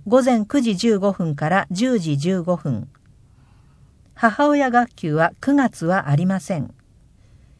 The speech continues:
平日パパママ学級、事前申し込み制です。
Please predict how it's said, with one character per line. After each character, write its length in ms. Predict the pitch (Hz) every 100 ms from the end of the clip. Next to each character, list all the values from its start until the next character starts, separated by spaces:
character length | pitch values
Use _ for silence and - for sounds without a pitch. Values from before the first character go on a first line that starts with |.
| _ _ -
平 220 | 262 302
日 440 | 254 262 - 220
パ 160 | - 170
パ 140 | 240
マ 120 | 240
マ 140 | 220 214
学 220 | 196 190 -
級、 340 | 156 135 117 - _ _ _
事 180 | 170 180
前 140 | 254
申 240 | 262 233 233
し 80 | -
込 140 | 214
み 100 | 202
制 220 | - 180
で 100 | 160
す。 200 | 175 -